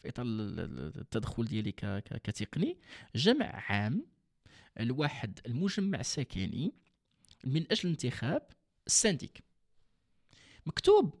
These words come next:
كشرط للترشح أن يكون المعني بالأمر أدى جميع أقساطه، خلص فلوسه، مخلص أجور في السنديك كشرط باش يترشح. وهذه المسألة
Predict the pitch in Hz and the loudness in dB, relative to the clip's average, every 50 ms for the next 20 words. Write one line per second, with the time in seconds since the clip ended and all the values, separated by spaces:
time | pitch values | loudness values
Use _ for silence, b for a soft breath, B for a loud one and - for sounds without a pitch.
0 | - - - 202 208 - 392 403 254 - - - - _ _ _ _ _ _ _ | -10 -4 2 4 6 6 6 6 4 2 -6 -14 -20 _ _ _ _ _ _ _
1 | _ _ - - - - - 127 123 - - - - 120 - - - _ _ _ | _ _ -10 -10 -6 -2 -2 -2 0 0 -2 -2 -2 -4 -4 -8 -12 _ _ _
2 | _ _ _ _ - 196 208 214 208 196 190 185 185 180 185 - 180 202 208 196 | _ _ _ _ 0 2 4 4 4 4 2 2 0 0 -2 -2 0 0 2 2
3 | 180 175 170 170 165 151 117 127 151 151 139 - 151 156 160 - - 135 120 127 | 2 2 2 0 0 0 -2 -2 -2 -2 -2 -2 -4 -4 -4 -4 -6 -6 -2 -2
4 | 151 143 - 127 135 143 139 131 - - - - - - - 113 - - 143 131 | 0 0 0 0 0 0 0 -2 -4 -6 -8 -8 -8 -6 -6 -2 2 4 4 4
5 | - - - - - - - - - - - 180 185 185 196 202 - - - 170 | 4 0 -6 -16 -20 -20 -12 -6 -2 0 2 2 4 4 4 4 2 2 2 2
6 | 170 170 165 - - 208 - - - 175 175 165 - 175 160 156 - 285 262 - | 2 2 4 6 6 4 4 4 2 2 2 2 4 4 6 8 8 8 8 8
7 | - - - 175 156 143 123 117 - - - - - _ _ _ - - - - | 6 4 6 6 4 4 2 -2 -6 -10 -16 -20 -20 _ _ _ 2 4 6 10
8 | - - 294 214 - - - - _ _ _ _ _ _ _ _ _ _ _ - | 10 10 8 8 4 -4 -10 -16 _ _ _ _ _ _ _ _ _ _ _ -10
9 | 143 156 185 185 190 190 202 196 - 143 131 - - - - - - _ _ _ | 0 2 4 4 4 4 0 0 0 0 0 0 0 0 -2 -4 -10 _ _ _
10 | _ _ _ _ - - 123 160 208 220 233 233 - - - 220 247 320 381 370 | _ _ _ _ -2 4 6 8 8 8 6 4 2 4 4 6 8 8 8 6